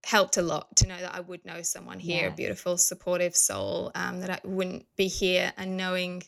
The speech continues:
Speaker 1: no one at all.
Speaker 2: Yeah,
Speaker 1: Um,
Speaker 2: absolutely.
Speaker 1: but I did have to leave my family behind when I first moved over here from the U K.
Speaker 2: Yeah,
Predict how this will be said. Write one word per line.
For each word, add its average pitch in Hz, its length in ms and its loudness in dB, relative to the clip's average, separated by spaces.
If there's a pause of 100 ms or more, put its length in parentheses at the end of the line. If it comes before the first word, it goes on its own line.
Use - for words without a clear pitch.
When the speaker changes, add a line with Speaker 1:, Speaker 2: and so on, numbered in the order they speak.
Speaker 1:
no 190 220 2
one 185 180 0
at 185 100 0
all. 202 400 2
Speaker 2:
Yeah, 170 460 -2
Speaker 1:
Um, 175 120 -6
Speaker 2:
absolutely. 208 720 0
Speaker 1:
but 214 120 0
I 214 120 4
did 240 340 2
have 226 320 -4
to 196 420 0
leave 202 220 -2
my 190 100 -4
family 190 380 0
behind 190 420 -2
when 190 140 0
I 185 80 -4
first 185 440 0
moved 185 460 -4 (140)
over 190 360 0
here 180 440 -4
from 185 180 -4
the 185 80 -6
U 180 140 -4
K. - 320 -4
Speaker 2:
Yeah, 180 320 -2